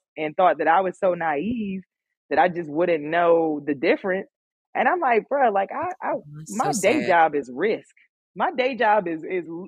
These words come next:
Speaker 1: quite literally risk. So my whole mental at all, at any given moment is to assess risk and assess, like,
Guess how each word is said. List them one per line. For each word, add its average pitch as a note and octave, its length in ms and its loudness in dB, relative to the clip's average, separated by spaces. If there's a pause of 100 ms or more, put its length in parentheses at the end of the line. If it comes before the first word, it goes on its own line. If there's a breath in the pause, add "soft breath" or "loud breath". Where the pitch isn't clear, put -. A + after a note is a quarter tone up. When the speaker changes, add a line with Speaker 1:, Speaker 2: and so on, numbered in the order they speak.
Speaker 1:
quite A#3+ 240 2
literally G3+ 380 2
risk. D3+ 340 -2 (140)
So D#3 180 0
my A3 480 2 (280)
whole A3+ 220 4
mental F3 460 -2
at C3+ 140 0 (100)
all, F#3 440 4 (480)
at - 160 2
any B3 200 0
given F3+ 260 0
moment E3+ 320 -4
is D3+ 80 -4 (100)
to D3+ 100 -2
assess F3+ 460 0
risk D3+ 360 -6 (520)
and D3+ 140 -2
assess, F#3+ 440 2
like, C#3 420 4